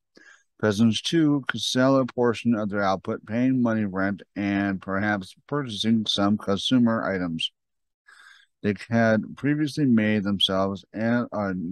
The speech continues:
themselves or had done without. Markets and, markets and money became increasingly important. In addition to the enclosed movement, other tactics were used to enforce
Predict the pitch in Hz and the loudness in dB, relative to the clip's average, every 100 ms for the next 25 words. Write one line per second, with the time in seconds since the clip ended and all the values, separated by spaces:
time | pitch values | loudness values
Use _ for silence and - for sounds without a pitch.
0 | 80 87 107 - 104 101 95 82 131 113 | -6 0 2 2 2 0 0 0 0 2
1 | 117 107 95 95 95 95 95 95 101 - | 0 0 2 2 0 0 0 0 -2 -8
2 | _ - _ _ 107 120 120 131 - - | _ -20 _ _ 0 0 2 -4 -6 -8
3 | 104 107 - 95 87 98 117 151 131 127 | -4 -4 -4 -8 -6 0 0 0 0 4
4 | 110 104 101 123 - _ _ - 101 104 | 4 6 4 2 -2 _ _ -16 -8 -6
5 | 98 104 101 101 101 65 - - 110 147 | -4 -2 -2 -2 -4 -6 -12 -10 -8 -2
6 | 147 139 143 135 - 120 107 87 64 - | -2 -2 -2 -2 -2 -4 0 -2 -2 -10
7 | _ _ _ _ _ - - _ _ _ | _ _ _ _ _ -20 -20 _ _ _
8 | - 113 107 107 104 110 151 139 131 131 | -6 2 6 6 4 0 0 2 0 0
9 | 104 - 113 110 104 101 98 98 98 - | -2 -2 0 2 0 0 0 0 -4 -4
10 | 104 - 110 104 98 131 110 107 - - | -4 0 0 2 2 2 2 0 -4 -6
11 | 113 135 123 - 101 92 - 120 - 113 | -2 -2 -2 -2 2 2 0 -6 -6 -4
12 | 101 95 104 - 107 101 - 110 110 - | -2 -2 -2 -2 0 0 0 0 0 -2